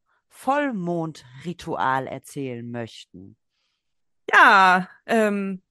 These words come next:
Speaker 2: bei uns dreht sich gerade alles um das Thema Mond und, ähm, so haben Svenja und ich uns halt einige Gedanken auch gemacht, ähm, wie wir so die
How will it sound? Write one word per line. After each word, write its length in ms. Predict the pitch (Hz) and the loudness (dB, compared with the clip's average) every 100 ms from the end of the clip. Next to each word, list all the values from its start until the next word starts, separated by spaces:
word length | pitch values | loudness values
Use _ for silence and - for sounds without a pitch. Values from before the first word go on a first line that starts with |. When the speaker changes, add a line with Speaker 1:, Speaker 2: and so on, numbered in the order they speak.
| - | -2
Speaker 2:
bei 80 | 233 | 2
uns 440 | 233 311 349 370 | 2 0 -4 -4
dreht 280 | - 262 311 | -2 -2 -2
sich 220 | 294 269 | -4 -6
gerade 460 | - 220 233 247 - | -2 0 2 2 0
alles 680 | 208 220 220 214 - - - - | 0 0 -4 -4 -6 -8 -10 -6
um 180 | 226 | -2
das 260 | 220 208 - | 0 0 -2
Thema 420 | - 226 220 196 | -2 -2 0 0
Mond 720 | 202 208 220 220 226 226 - - | 0 -2 -2 -4 -6 -10 -12 -8
und, 680 | 214 208 202 190 - - - | -4 -2 -4 -6 -8 -8 -2
ähm, 400 | 202 190 190 180 | 0 0 -4 -6
so 220 | 214 208 | -4 -2
haben 140 | 202 | -2
Svenja 400 | 208 - 214 208 | -2 -4 -2 -2
und 80 | 190 | -4
ich 120 | 202 | -4
uns 240 | 214 202 - | -6 -4 -2
halt 280 | 190 196 - | -2 -2 -6
einige 600 | 185 190 190 185 185 185 _ _ _ | -6 -6 -6 -4 -4 -6 _ _ _
Gedanken 480 | - 339 277 - 226 | -6 -2 -2 -2 -4
auch 280 | 202 208 - | 0 -2 -2
gemacht, 680 | 202 196 185 196 - - - | -2 2 2 0 -6 -18 -8
ähm, 400 | 208 190 185 180 | -4 -2 -4 -8
wie 180 | - 220 | -4 -4
wir 180 | 208 202 | 2 0
so 200 | 196 202 | 2 -2
die 340 | 185 185 190 | -2 -8 -8